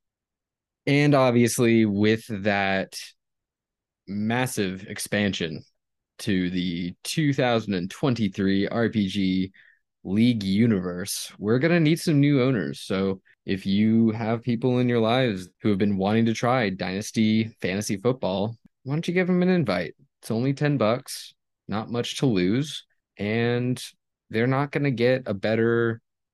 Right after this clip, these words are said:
first-timer experience with all of the cool people that are involved in these leagues. So if you have friends or family and you wanna in-, invite 'em to, to come join the, the R P G crew,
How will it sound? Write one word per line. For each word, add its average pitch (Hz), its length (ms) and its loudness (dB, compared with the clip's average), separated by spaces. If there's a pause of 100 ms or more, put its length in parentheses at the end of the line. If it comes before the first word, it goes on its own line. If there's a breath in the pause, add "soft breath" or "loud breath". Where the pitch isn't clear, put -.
(120)
first-timer 110 720 -2
experience 95 680 -2
with 95 160 -6
all 95 220 -2
of 95 160 -2
the 90 400 -2 (440)
cool 120 200 2
people 101 400 2
that 98 200 0
are 92 200 -2
involved 87 640 -4 (300)
in 95 240 -2
these 80 280 -6
leagues. 73 520 -6 (400)
So 87 520 -2
if 92 160 -4
you 101 120 0
have 110 440 0 (280)
friends 123 420 0
or 120 80 -4
family 139 520 0
and 104 200 0
you 95 360 -4 (440)
wanna 110 460 -2
in-, 104 200 -6 (320)
invite 101 400 -2
'em 135 200 0
to, 104 260 0
to - 760 -20
come 117 280 -2
join 117 500 2
the, 101 520 -4
the 95 140 -12
R 110 160 -2
P 113 180 -2
G 113 240 0
crew, 110 560 -2